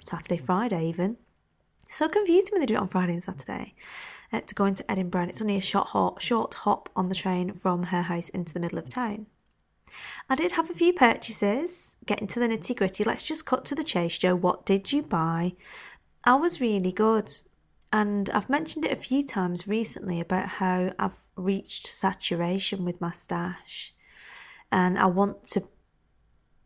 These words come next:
be spending more time knitting the stuff I have. I don't want to stop buying things, um, because that's never a good thing for me to do. If I try and go cold turkey on anything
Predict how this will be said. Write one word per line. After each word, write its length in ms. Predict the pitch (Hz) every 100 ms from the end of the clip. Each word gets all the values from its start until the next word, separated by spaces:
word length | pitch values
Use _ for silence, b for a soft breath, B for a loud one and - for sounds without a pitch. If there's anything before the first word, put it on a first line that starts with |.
| _
be 640 | 202 190 175 170 165 170 - -
spending 640 | - - 190 185 185 202
more 220 | 202 202 208
time 480 | - 180 170 170
knitting 480 | 175 175 175 - 175
the 60 | 175
stuff 300 | - 175 -
I 40 |
have. 300 | 165 160 165
I 40 | 180
don't 160 | 226
want 100 | 294
to 60 | 330
stop 320 | 330 311 -
buying 380 | 294 226 190 180
things, 720 | - - 196 202 247 - 208 - b b b b b b b
um, 320 | 190 185 185 -
because 260 | 196 202 196
that's 260 | 208 -
never 260 | 220 220 226
a 40 |
good 220 | 214 202
thing 320 | - 175 170 170 -
for 160 | -
me 160 | 175 170
to 120 | -
do. 360 | - 165 160 160
If 100 | -
I 100 | 208
try 260 | 190 214 208
and 120 | 196
go 160 | 196 190
cold 280 | - 190
turkey 320 | - 185 180 175
on 120 | 175
anything 680 | 208 208 - 170 170 180